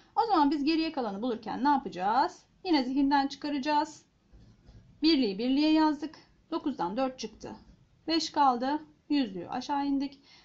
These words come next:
Ve cevap üç yüz elli beş kilogram bulgurumuz kalmıştır dedik. Diğer sorumuza bakalım. Altı yüz seksen yedi kilometre yolumuz varmış. Beş yüz kilometresini gitmişiz. Geriye kalan yolu zihinden bulacağız.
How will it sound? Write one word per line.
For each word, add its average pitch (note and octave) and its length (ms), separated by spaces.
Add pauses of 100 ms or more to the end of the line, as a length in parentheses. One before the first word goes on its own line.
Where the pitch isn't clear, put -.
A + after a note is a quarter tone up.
(120)
Ve A3 160
cevap A#3 600
üç D4+ 220
yüz F#3+ 180
elli G#3+ 240
beş A3+ 240
kilogram E3+ 540
bulgurumuz F#3 460
kalmıştır C4 760 (500)
dedik. - 360 (1040)
Diğer A4+ 260
sorumuza F#3+ 520
bakalım. D#4+ 440 (120)
Altı F#4+ 320
yüz G4+ 100
seksen F#4 440
yedi F4 280
kilometre C#4+ 520
yolumuz C#4 440
varmış. G3 720 (460)
Beş G4 320
yüz D4 180
kilometresini A3 720
gitmişiz. F#4+ 680 (360)
Geriye F4 320
kalan F#3 340 (180)
yolu C#4 380
zihinden C4+ 640
bulacağız. - 560